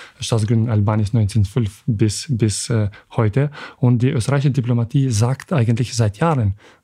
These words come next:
dass der Balkan, beziehungsweise der Westbalkan, ein, äh, kein, äh,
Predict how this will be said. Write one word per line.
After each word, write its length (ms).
dass 220
der 120
Balkan, 600
beziehungsweise 300
der 180
Westbalkan, 520
ein, 300
äh, 180
kein, 320
äh, 400